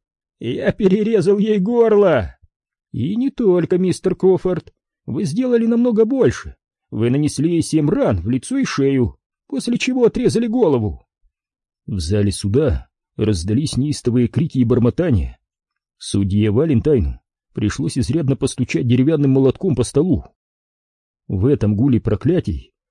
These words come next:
Крофорд и Брикс молча и пристально смотрели друг другу в глаза. Стенографист тяжело вздохнул, вытер лоб и с опаской посмотрел на пожиравших друг друга глазами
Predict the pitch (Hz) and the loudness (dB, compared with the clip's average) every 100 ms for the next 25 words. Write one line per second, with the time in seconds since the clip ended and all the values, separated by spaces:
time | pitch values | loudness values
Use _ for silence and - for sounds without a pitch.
0 | _ - 101 131 160 120 - 107 131 190 | _ -6 -2 -2 -2 -4 -2 0 2 0
1 | - - - _ _ _ 107 104 107 - | -2 -8 -20 _ _ _ 0 0 0 -2
2 | 107 - 143 - 117 90 62 - _ _ | -4 -2 -4 -2 -2 -2 -4 -10 _ _
3 | - - 107 95 135 151 120 113 104 165 | -12 -2 -2 0 -4 -2 -2 -2 -2 -2
4 | 135 87 127 101 175 107 - _ _ _ | -2 0 0 2 0 0 -6 _ _ _
5 | _ _ _ _ _ _ _ _ _ - | _ _ _ _ _ _ _ _ _ -12
6 | - 98 101 98 107 - 165 - - - | -4 0 0 0 -2 -2 -4 -6 -14 -6
7 | 98 104 135 113 85 131 - 190 95 - | -2 0 -2 -2 -2 -2 0 0 0 -4
8 | _ _ _ _ - 90 117 123 117 139 | _ _ _ _ -6 0 0 0 0 0
9 | 156 - - _ _ - 101 - - 151 | -2 -4 -16 _ _ -6 -4 -2 -2 -2
10 | 170 - 76 - _ _ - 113 - 113 | -2 -4 -8 -10 _ _ -8 -4 -2 -2
11 | 139 170 135 131 - 131 160 - 113 87 | -2 0 0 0 0 0 0 -2 -2 -2
12 | 117 120 170 104 110 107 180 135 65 | -2 -2 -2 -2 0 0 2 0 -2